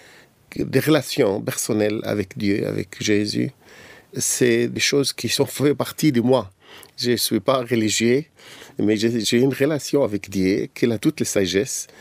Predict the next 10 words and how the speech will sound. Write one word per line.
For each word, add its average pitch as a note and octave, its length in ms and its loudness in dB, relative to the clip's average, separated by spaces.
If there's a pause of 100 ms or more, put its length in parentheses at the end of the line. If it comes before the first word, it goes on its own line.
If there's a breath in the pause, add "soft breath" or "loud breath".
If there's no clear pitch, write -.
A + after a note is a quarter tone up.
(420 loud breath)
et A2+ 80 2
qu'il D#3+ 240 2
est D#3 360 2
là C3+ 400 2
pour E3 460 0
m'aider. F3+ 400 4
Chaque - 240 -2
fois, C#3 320 0 (140)
j'ai A#2 220 0
besoin A2+ 500 2